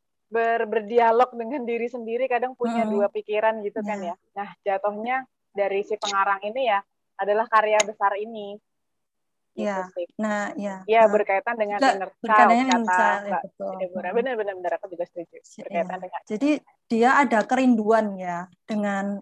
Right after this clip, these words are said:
Speaker 2: eh, sosok anak kecil di dalamnya itu. Nah, ini juga bisa nih, Kak Ki-, eh, Mbak Ami, kita ini ingat-ingat lagi nih, eh, kapan sih,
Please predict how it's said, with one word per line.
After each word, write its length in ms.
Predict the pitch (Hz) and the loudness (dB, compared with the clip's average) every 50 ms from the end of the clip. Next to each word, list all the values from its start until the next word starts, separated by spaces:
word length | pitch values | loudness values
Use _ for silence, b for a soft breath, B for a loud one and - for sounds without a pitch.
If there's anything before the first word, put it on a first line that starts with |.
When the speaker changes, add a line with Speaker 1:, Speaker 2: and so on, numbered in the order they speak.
| _ | _
Speaker 2:
eh, 320 | - - 202 202 202 196 196 | -6 -4 -2 -2 -2 -2 -4
sosok 440 | 196 - 247 220 220 - - 208 - | -4 0 0 0 0 2 0 0 2
anak 320 | 220 214 220 220 202 - | 2 0 -2 -2 -4 -6
kecil 320 | - 214 _ - 220 214 202 | -8 -10 _ -4 -6 -4 -4
di 80 | 202 | -6
dalamnya 560 | - 202 185 185 185 185 190 196 190 190 185 202 | -6 -6 -4 -4 -4 -4 -6 -8 -8 -8 -10 -10
itu. 560 | 196 196 - _ _ - 185 180 185 185 _ _ _ _ B B B B B B | -12 -14 -14 _ _ -14 -12 -12 -12 -14 _ _ _ _ B B B B B B
Nah, 320 | 214 208 208 202 208 214 - | -4 -2 -2 -2 -4 -4 -6
ini 240 | - 240 294 359 349 | -2 0 0 0 2
juga 240 | 294 - 262 226 | 2 4 4 2
bisa 320 | - - 226 226 302 339 349 | 4 2 -2 2 2 2 2
nih, 160 | 339 311 277 - _ - | 2 -2 -4 -6 _ 0
Kak 160 | - 254 - 233 - | 0 0 0 0 -6
Ki-, 160 | - 240 - | -8 -6 -2
eh, 480 | 226 220 220 214 214 214 208 208 208 208 - | 2 2 4 4 4 4 2 2 0 -2 -6
Mbak 220 | - 220 214 214 220 | -8 -4 -2 -2 -2
Ami, 180 | 220 226 240 233 226 | 0 -2 -4 -6 -6
kita 320 | 226 233 262 277 269 - _ _ _ _ _ _ _ - | -6 -4 -4 -4 -4 -4 _ _ _ _ _ _ _ -8
ini 340 | 247 226 247 247 240 247 - | -4 -4 -2 -2 -4 -4 -4
ingat-ingat 480 | 233 233 240 - - 226 233 226 - | -4 -4 -4 -4 -4 -6 -6 -2 0
lagi 240 | 220 226 226 - 240 | -2 -2 0 -2 -2
nih, 400 | 233 240 240 226 214 202 196 - | -2 0 -2 -2 -4 -6 -8 -10
eh, 360 | - - 208 202 202 196 196 196 _ _ _ _ _ _ _ _ _ _ - - - _ - _ _ _ _ | -8 -6 -4 -4 -4 -4 -6 -8 _ _ _ _ _ _ _ _ _ _ -16 -16 -14 _ -18 _ _ _ _
kapan 420 | _ - 262 262 - 320 330 349 349 | _ -2 0 2 4 4 4 4 0
sih, 380 | 349 - 339 320 339 359 370 | 0 0 2 2 2 0 -2